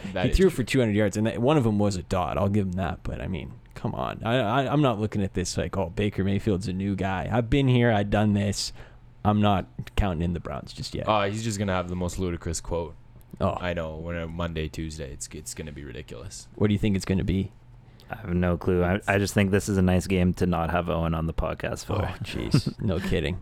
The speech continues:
Speaker 2: He'd be, uh, he'd be just beside himself right now for getting off the Baker bandwagon
Speaker 1: He's
Speaker 2: when
Speaker 1: just
Speaker 2: he
Speaker 1: gonna
Speaker 2: did.
Speaker 1: be like, "I've been,
Speaker 2: "I've been saying
Speaker 1: I've
Speaker 2: this."
Speaker 1: been saying this.
Speaker 2: Yeah.
Speaker 1: Uh, why are you, why is everyone surprised?
Speaker 2: <laughs>
Speaker 1: I was the first overall pick.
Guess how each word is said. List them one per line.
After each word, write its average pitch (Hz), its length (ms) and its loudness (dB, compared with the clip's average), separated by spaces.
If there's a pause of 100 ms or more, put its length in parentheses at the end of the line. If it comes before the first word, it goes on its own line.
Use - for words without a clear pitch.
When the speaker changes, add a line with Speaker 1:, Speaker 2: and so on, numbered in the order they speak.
Speaker 2:
He'd 101 220 -2
be, 101 200 2
uh, 95 280 -2
he'd 104 260 0
be 104 160 -2
just 101 420 -6
beside 98 420 2
himself 98 400 0
right 98 140 0
now 101 200 0
for 107 140 -2
getting 95 260 2
off 98 180 0
the - 60 0
Baker 104 340 0
bandwagon 101 540 0
Speaker 1:
He's 123 160 4
Speaker 2:
when 107 100 2
Speaker 1:
just 104 100 2
Speaker 2:
he 117 60 2
Speaker 1:
gonna 107 140 2
Speaker 2:
did. - 60 4
Speaker 1:
be 101 80 0
like, 95 260 2
"I've 95 120 0
been, 90 440 -4 (440)
Speaker 2:
"I've 107 120 4
been 113 160 6
saying 123 180 2
Speaker 1:
I've 104 120 4
Speaker 2:
this." 85 60 0 (120)
Speaker 1:
been 107 80 -4
saying 98 320 -4
this. 80 240 -6
Speaker 2:
Yeah. 87 340 0
Speaker 1:
Uh, 92 60 -4
why 101 180 2
are 107 40 4
you, 107 120 0
why 98 200 2
is 98 100 0
everyone 101 380 0
surprised? 90 580 -6 (140)
Speaker 2:
<laughs> - 120 2
Speaker 1:
I 95 140 2
was 98 160 0
the 98 100 0
first 98 480 -2
overall 101 300 -2
pick. - 400 -4